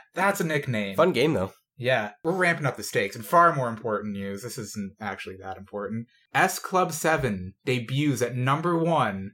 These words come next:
Speaker 1: on the U K singles charts with their first single, Bring It All Back, and become the largest vocal group to enter at the top.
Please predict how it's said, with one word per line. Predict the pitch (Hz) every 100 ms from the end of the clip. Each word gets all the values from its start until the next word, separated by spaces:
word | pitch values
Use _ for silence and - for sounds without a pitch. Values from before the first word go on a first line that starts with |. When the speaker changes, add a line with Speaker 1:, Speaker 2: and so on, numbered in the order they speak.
| -
Speaker 1:
on | 127 127
the |
U | 113 117 147
K | 151 151
singles | 143 147 131 113
charts | - 113 104 98 - - -
with | - 117
their | - 110
first | - 139 156
single, | - 190 135 107 113 - _ _ -
Bring | 110 123
It | 139
All | 135 131
Back, | 139 113 95 - - - _ -
and | 147
become | 147 156 165
the | 151
largest | 135 151 185 202 -
vocal | 151 160 160
group | 139 135 135
to | - 117
enter | 131 139 143
at | 131 127
the | -
top. | 147 120 101 -